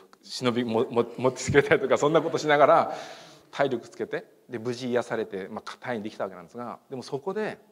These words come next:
何か不信仰が入っちゃって、私の中に。おかしい。御言葉を宣言して、あんなに燃えている信仰だったのに、実際に敵が入ってきて、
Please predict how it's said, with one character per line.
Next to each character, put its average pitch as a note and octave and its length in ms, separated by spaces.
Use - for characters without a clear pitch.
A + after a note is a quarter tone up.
何 F#3+ 260
か D3+ 360
不 - 120
信 G#3 200
仰 C3+ 140
が G2 60
入 - 60
っ - 20
ち - 60
ゃ - 20
っ D#2 40
て、 - 60
私 - 240
の G2 60
中 E2 160
に。 - 60
お G2+ 100
か F3 160
し - 100
い。 - 20
御 G2+ 120
言 A#3+ 440
葉 A#3+ 140
を A3+ 60
宣 G#3 260
言 D#3+ 160
し - 80
て、 A2 360
あ E3 120
ん G#3 140
な G#3+ 80
に F#3 60
燃 E3 200
え - 20
て E3+ 120
い D#3+ 40
る D#3 80
信 D#3 220
仰 D3 160
だ C3+ 80
っ - 100
た - 80
の F#2 120
に、 G#2 280
実 B2 260
際 F#3+ 100
に C#3 60
敵 E3 260
が D3+ 100
入 C#3+ 120
っ - 20
て - 120
き - 100
て、 G2 400